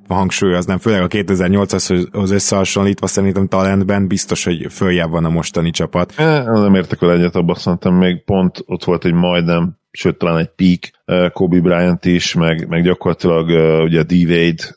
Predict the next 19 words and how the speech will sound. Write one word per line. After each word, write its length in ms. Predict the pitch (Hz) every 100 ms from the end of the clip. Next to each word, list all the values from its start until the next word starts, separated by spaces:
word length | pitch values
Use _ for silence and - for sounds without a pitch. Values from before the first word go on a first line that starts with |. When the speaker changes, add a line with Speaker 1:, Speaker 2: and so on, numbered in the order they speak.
| -
Speaker 2:
eh, 340 | 85 82 82
a 40 | 82
leg-, 220 | 90 92
legjobb 520 | 90 90 92 90 -
peak 280 | - 95 -
LeBron, 420 | 92 85 92 101
szóval 260 | - - 87
nem 80 | 92
értek 240 | 85 95
egyet 240 | 90 90 95
ezzel, 280 | 95 117 107
de 320 | 104 104 107 _ -
igazából 380 | 95 104 104 95
lényegtelen, 640 | 101 92 85 90 87 87 - -
ez 160 | - 92
is 240 | 85 - -
borzasztóan 500 | 87 82 - 90 87
erős 220 | 85 85
csapat. 360 | - - 92